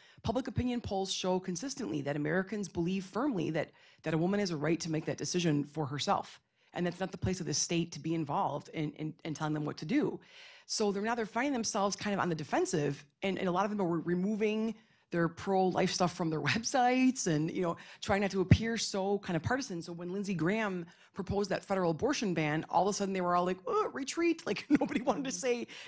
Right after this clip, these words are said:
"Yeah, that's an awesome idea." Um, because that's now forcing them to take this stance that really, it was easy to play from the sidelines all this time when it was never really that real. Does that make sense? But now it's real because Roe versus Wade has been overturned. So now the stakes are much higher and it's much, a much big,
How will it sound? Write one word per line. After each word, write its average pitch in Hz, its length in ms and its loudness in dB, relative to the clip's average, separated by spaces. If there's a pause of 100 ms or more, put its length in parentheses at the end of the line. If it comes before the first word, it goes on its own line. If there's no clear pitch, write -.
"Yeah, 370 120 0
that's 427 100 0
an 269 60 -2
awesome 285 260 0
idea." 214 540 2 (340)
Um, 185 260 2
because 214 320 -2
that's 196 160 -2
now 214 120 0
forcing 202 360 -4
them 180 100 -2
to 180 60 -6
take 175 180 -6
this 170 140 -4
stance 190 380 -4
that 165 200 -2
really, 202 320 0
it 185 60 -2
was 175 180 -4
easy 226 220 -4
to 208 80 0
play 196 520 0 (200)
from 196 160 -2
the 185 80 0
sidelines 180 560 0
all 156 100 0
this 160 180 0
time 165 320 0
when 165 360 -2
it 185 100 0
was 175 120 0
never 185 200 2
really 170 340 0
that - 160 -4
real. 165 440 0 (160)
Does - 80 -12
that 196 100 4
make 202 120 0
sense? 220 340 2 (180)
But 185 100 -2
now 202 140 2
it's 202 140 -4
real 214 320 4
because 180 260 -2
Roe 175 120 0
versus 175 280 -4
Wade 170 160 0
has 180 240 0
been 185 100 2
overturned. - 560 -2 (220)
So 185 140 -6
now 180 60 4
the 185 100 2
stakes - 260 0
are 170 80 0
much 160 200 0
higher - 520 0
and 165 100 -2
it's 160 140 -6
much, 165 240 -2
a 160 80 -2
much 156 220 -2
big, - 160 -8